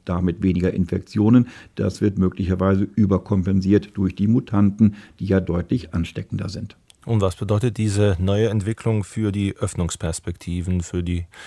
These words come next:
Speaker 2: Diskussion um diese Perspektiven, die sich ja viele Menschen wünschen?
Speaker 1: Nun, wir haben Fakten und wir haben Szenarien, Herr Sawicki. Was wir, was die Fakten betrifft, die Infektionszahlen gehen nicht mehr zurück.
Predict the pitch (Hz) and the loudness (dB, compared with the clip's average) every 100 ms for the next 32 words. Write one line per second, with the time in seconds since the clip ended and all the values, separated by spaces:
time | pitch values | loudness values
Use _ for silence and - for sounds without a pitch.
0 | - 101 - 104 - 117 95 78 - - | -8 -4 -2 0 2 4 4 0 -8 -16
1 | - 101 98 92 - 98 101 92 92 82 | -6 -2 0 0 -2 -6 -4 0 -2 -2
2 | - 95 - 87 - 95 95 90 90 90 | -4 -6 -4 -8 -6 -4 -2 -2 -2 -2
3 | 87 90 85 85 - 80 78 - - _ | -2 0 0 -2 -2 -4 -4 -8 -14 _
4 | _ _ _ _ _ _ _ _ _ _ | _ _ _ _ _ _ _ _ _ _
5 | _ _ _ _ _ _ _ _ _ _ | _ _ _ _ _ _ _ _ _ _
6 | _ - - - - - - - 170 143 | _ -20 -20 -20 -20 -20 -20 0 4 4
7 | 107 101 110 107 110 107 - 127 127 117 | 4 4 2 0 -2 -4 -2 0 2 2
8 | 123 123 - 127 135 151 104 87 85 87 | 2 2 0 2 2 2 2 2 0 -2
9 | 85 85 - 87 - 95 - 101 87 95 | -4 -6 -8 -8 -4 -4 -2 -4 -2 -2
10 | - 98 123 - - 135 131 - 143 - | -2 0 -2 -2 0 0 0 2 0 2
11 | 107 95 95 92 - 107 98 - 95 98 | 0 2 0 -2 0 0 0 0 2 2
12 | 90 95 90 101 101 - 101 92 - 95 | 2 2 4 4 2 2 2 2 0 2
13 | 101 151 | 4 4